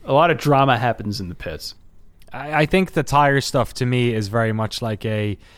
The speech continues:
Speaker 2: don't worry about it too much at the moment. Y-,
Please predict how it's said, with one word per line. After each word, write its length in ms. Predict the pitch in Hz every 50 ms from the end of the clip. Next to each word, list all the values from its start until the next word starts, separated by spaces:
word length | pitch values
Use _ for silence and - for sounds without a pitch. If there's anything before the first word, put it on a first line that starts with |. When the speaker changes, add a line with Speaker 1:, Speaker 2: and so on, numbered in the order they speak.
| - - _ - - - - - - 139
Speaker 2:
don't 280 | 160 175 185 196 180
worry 240 | 160 156 160 160 160
about 220 | 151 139 139 127
it 140 | 120 113 -
too 300 | - - - 165 175 196
much 260 | 202 220 220 - -
at 80 | 233 202
the 60 | -
moment. 480 | 214 220 226 226 226 226 214 - - - - -
Y-, 280 | - 127 135 147 147